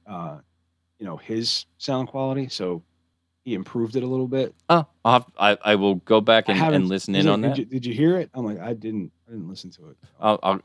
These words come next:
Speaker 2: I'll go back and, and, and do a, an A B and, and see what it sounds like. Yeah, I, I think I made
Speaker 1: Oh.
Speaker 2: mention of, of the sound quality on the show, but I, I mean, I, I can't knock the guy. He's out there doing it, and that's, uh,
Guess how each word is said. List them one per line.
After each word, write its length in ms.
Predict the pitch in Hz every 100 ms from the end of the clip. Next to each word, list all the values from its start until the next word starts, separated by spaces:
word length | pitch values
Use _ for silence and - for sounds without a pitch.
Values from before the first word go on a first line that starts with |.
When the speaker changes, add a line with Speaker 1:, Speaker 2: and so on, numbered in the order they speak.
| -
Speaker 2:
I'll 80 |
go 180 | 90 95
back 300 | 95 95 98
and, 200 | 95 90
and, 300 | 90 90 85 - -
and 160 | 87
do 140 | 90 87
a, 160 | 87 82
an 160 | 90 -
A 160 | 92
B 280 | 85 92 104
and, 220 | 87 85 -
and 160 | 85
see 140 | - 87
what 140 | 87
it 120 | 80
sounds 260 | 92 90 98
like. 180 | 85 131 _ _ _ _ _ _ _
Yeah, 180 | - 104
I, 160 | 95 101 -
I 80 | 98
think 220 | 131 117
I 60 |
made 220 | 98 90 87
Speaker 1:
Oh. 40 |
Speaker 2:
mention 260 | 87 - 90
of, 260 | 85 82 -
of 200 | 80 71
the 80 | 82
sound 260 | 92 85
quality 260 | 87 85 80
on 80 | 73
the 80 | 69
show, 260 | 82 78
but 200 | 78 80 -
I, 140 | 156
I 40 | 170
mean, 300 | 175 151 - _ _ _ _ _ -
I, 80 | 135 - 135 _
I 220 | - - 139
can't 240 | 170 190
knock 220 | 139 196
the 80 | 175
guy. 160 | 117 78
He's 200 | 113 120
out 160 | 135 143
there 120 | 131
doing 300 | 117 135 95
it, 120 | 73
and 160 | 87 98
that's, 260 | 117 - -
uh, 140 | 104